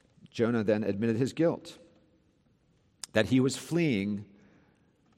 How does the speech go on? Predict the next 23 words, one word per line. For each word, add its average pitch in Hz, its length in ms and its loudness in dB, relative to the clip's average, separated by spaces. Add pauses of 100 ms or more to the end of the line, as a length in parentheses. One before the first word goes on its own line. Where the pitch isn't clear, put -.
(400)
the 104 80 0
one 143 380 4
true 147 300 0
and 120 180 0
living 143 340 4
God, 85 320 -2
the 92 80 -8
maker 113 420 -2
of 107 80 0
the 104 120 0
heavens 104 260 -2
and 95 100 -4
the 90 120 -4
earth, - 520 -8 (760)
the 95 60 -4
one 123 180 2
who 117 120 4
made 135 280 2
the 127 80 6
land 98 340 2
and 80 80 -4
the 82 60 -6
sea. 64 340 -10